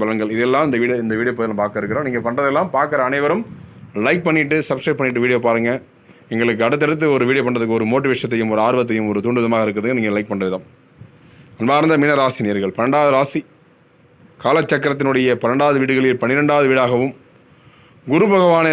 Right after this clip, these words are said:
ராசி அதிபதியாக கொண்ட அன்பார்ந்த மீனராசி நேயர்கள், புரட்டாதி நட்சத்திரம் நான்கு பாதங்களும், உத்திரட்டாதி நட்சத்திரம் நான்கு பாதங்களும், ரேவதி நட்சத்திரம் நான்கு பாதங்களும் வரக்கூடியது. இந்த மீனராசியில புரட்டாதி நட்சத்திரம் நான்காம் பாதமும். அப்ப இந்த மாதிரி உங்களுக்கு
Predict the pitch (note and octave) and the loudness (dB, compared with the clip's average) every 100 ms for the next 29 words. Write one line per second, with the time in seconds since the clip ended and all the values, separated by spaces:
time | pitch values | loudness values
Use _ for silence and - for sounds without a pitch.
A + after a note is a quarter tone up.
0 | D3 D#3+ D#3 C#3 D#3 D#3+ D3 C#3 B2+ D3+ | 2 2 0 0 2 2 2 2 2 2
1 | D#3+ E3 C#3+ C#3+ C#3 B2+ A#2 G#2+ G2 F#2 | 2 2 2 2 2 0 -2 -2 -4 -6
2 | _ _ _ - _ _ - C3 C#3 C3 | _ _ _ -20 _ _ -2 0 2 0
3 | B2 B2 B2 A#2 B2+ B2+ A#2+ B2+ C3 C#3 | -2 -2 0 0 2 2 2 2 2 0
4 | C#3+ - - _ - - - _ A#2 C3+ | -2 -10 -20 _ -20 -20 -20 _ -6 0
5 | E3+ F3 E3 D#3 D3+ D3 C3+ C#3+ C#3 C3+ | 2 4 2 0 -2 0 0 0 2 2
6 | C#3+ C3+ C#3 - - _ - - - _ | 2 0 -2 -4 -20 _ -20 -20 -20 _
7 | _ _ _ - A#2 E3+ G3 F3+ E3 D#3 | _ _ _ -4 0 2 2 0 -2 0
8 | C#3+ D3 D3 C#3 C#3+ D3 C3+ B2+ B2 A#2+ | 0 0 2 2 2 0 2 0 0 0
9 | A#2 A#2+ - - - - - - A2 G#2+ | -2 -4 -16 -20 -20 -20 -20 -8 -6 -2
10 | B2 C3 A#2+ G#2+ A#2 E3 - C#3 C#3+ C#3 | 0 2 0 -2 -2 -4 -2 -2 0 0
11 | C3 A#2+ A#2+ D3 D#3+ D#3 C3+ B2 A2 - | -2 0 0 2 0 2 2 0 -4 -10
12 | - - - - - - - - - D#3 | -20 -20 -20 -20 -20 -20 -20 -20 -6 0
13 | F3 F3 G#3 D3+ D3+ D#3 F3+ A3+ C#3 C3 | 2 2 0 0 0 2 0 -2 -6 -4
14 | B2 C3 | -2 0